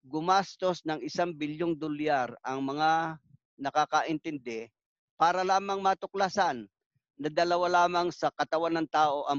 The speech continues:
pwedeng paglagyan ng biochip, yung implant na yon, at ito ay sa kanang kamay o sa noo. Ngayon, ito ang sinasabing magiging tatak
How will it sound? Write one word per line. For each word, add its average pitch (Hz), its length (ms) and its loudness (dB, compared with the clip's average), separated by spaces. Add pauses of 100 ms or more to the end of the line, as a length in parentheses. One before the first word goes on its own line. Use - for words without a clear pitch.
pwedeng 143 320 -6
paglagyan 143 640 -2
ng 143 160 -6
biochip, 143 560 -2 (880)
yung 135 320 -8
implant 165 560 0
na 151 80 0
yon, 165 320 2 (320)
at 147 160 -2
ito 180 320 0
ay 165 80 -4
sa 151 80 -4
kanang 165 320 0
kamay 147 480 -2
o 131 160 -6
sa 127 160 -8
noo. 151 320 -2 (1040)
Ngayon, 208 400 0
ito 196 480 0 (240)
ang 165 160 -2
sinasabing 156 880 0 (240)
magiging 175 560 0
tatak 139 480 0